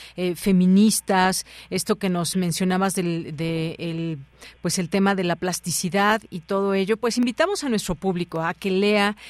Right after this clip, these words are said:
estas páginas, que encuentre y que se encuentre también, ¿por qué no? Eh, y que ya nos cuente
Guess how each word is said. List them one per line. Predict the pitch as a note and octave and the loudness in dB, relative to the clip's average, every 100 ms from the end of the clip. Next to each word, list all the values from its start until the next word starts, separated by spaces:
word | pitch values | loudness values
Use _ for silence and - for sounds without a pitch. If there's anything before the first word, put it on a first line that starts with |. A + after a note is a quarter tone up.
| - | -14
estas | - F#3+ - F3+ - | -4 -4 -2 -4 -2
páginas, | - G3+ - G#3 G3+ G3 - | 2 2 2 0 2 0 -2
que | - F#3 | -2 0
encuentre | F3 E3+ A3 A#3 A3 A#3 | 0 4 6 6 4 4
y | A#3 | 2
que | - | 2
se | A3+ A#3 | 0 0
encuentre | A3+ D4 E4+ D4+ | 0 2 2 0
también, | A#3 G3 F#3+ G3+ | -2 -2 0 -2
¿por | G#3 F#3 | 0 -4
qué | - G3 | -2 -2
no? | G3 G3 A#3+ - - - | 0 -2 -4 -12 -20 -14
Eh, | E3 F3+ F3 F3+ | -6 -4 -2 -4
y | G3+ | -6
que | - F#3 | -4 -2
ya | G3 | 0
nos | G#3+ G#3+ | 0 0
cuente | - G3 F3+ G3+ | 0 0 2 0